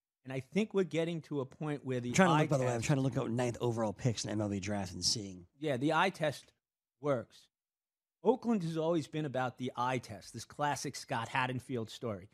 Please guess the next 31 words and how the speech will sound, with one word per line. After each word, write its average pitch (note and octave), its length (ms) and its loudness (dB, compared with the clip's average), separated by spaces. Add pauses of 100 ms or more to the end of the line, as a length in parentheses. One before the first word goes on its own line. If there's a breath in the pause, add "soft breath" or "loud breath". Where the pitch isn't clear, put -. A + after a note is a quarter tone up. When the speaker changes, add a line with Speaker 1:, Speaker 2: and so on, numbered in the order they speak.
Speaker 2:
Hattenberg, - 240 8
Speaker 1:
Okay, D#3 180 4
Speaker 2:
Hattenberg. C#3 400 0
Speaker 1:
Hattenberg. C3+ 400 -2 (180)
Speaker 2:
Mm-hmm. D#3 140 0
Speaker 1:
Okay, D#3 260 0 (140)
show A#3+ 300 6
me B3 100 4
the G#3+ 80 -2
guy F#3 200 2
who E3 40 0
gets D3+ 220 -2
on C#3+ 120 -2
base. B2+ 240 0
Show A3 200 0
me B3+ 80 0
the A3 80 0
guy F3+ 160 0
who D#3 80 2
gets D3 200 -2
a B2+ 40 -4
hit. A#2+ 300 -4
Even G#3+ 260 8
Speaker 2:
Yep. A#3+ 80 2
Speaker 1:
if, - 80 -10
even A#3+ 280 2
if A#3 160 -2
he F#3 140 0
looks E3 480 0 (100)
like C#3+ 300 -2
an C#3 140 -2